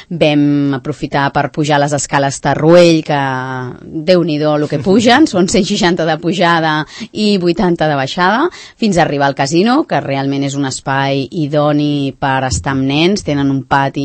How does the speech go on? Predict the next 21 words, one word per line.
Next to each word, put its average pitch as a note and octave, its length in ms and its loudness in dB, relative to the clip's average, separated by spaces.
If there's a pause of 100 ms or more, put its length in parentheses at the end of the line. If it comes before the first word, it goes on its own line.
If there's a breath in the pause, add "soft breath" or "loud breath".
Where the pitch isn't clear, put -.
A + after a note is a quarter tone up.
(120)
i C#3 80 -2
un C3+ 440 -2
jardí C3+ 580 -2 (280 loud breath)
molt, D#3+ 300 0
molt, C#3+ 420 -6
molt C#3 260 -6
maco. D#3 360 0 (300 loud breath)
Si F3+ 200 -6
teniu D3 280 4
ocasió, D#3 640 2
és, C#3 340 -8
és D#3 160 -8
agradable C#3 460 -2
de C3+ 100 -6
conèixer-ho. G#3+ 520 -2 (460 loud breath)
I F#3+ 140 -2
després G#3 480 0
vam E3+ 220 2
aprofitar D3+ 500 -4
per E3 140 0
estar C#3 300 -2